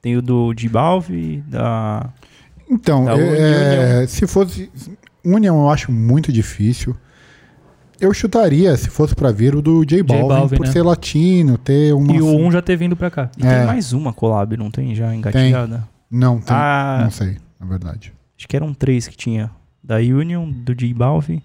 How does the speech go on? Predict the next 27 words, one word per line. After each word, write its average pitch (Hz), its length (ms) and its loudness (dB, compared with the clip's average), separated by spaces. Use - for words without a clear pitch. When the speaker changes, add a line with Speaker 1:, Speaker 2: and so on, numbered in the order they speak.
Speaker 2:
E 127 60 0
da 117 140 2
Off-White, 120 560 -2
né? 110 100 -6
Speaker 1:
E, - 140 -16
é, 127 600 -2
Speaker 3:
Não, 156 300 2
do, 135 200 4
do 135 260 4
Ama 135 200 2
Manier. 147 340 2
Speaker 1:
É, 135 240 2
Ama 127 220 0
Manier 135 320 -4
Speaker 2:
É, - 20 0
Speaker 1:
também. 117 320 0
Speaker 2:
Jordan 113 280 -2
dois 110 220 -2
Ama 110 160 -2
Manier. 107 380 -2
Que 139 100 0
é 139 40 4
high 131 240 2
também, 113 320 0
né? 107 100 -6
Speaker 1:
É 107 100 -18
high. 104 280 -14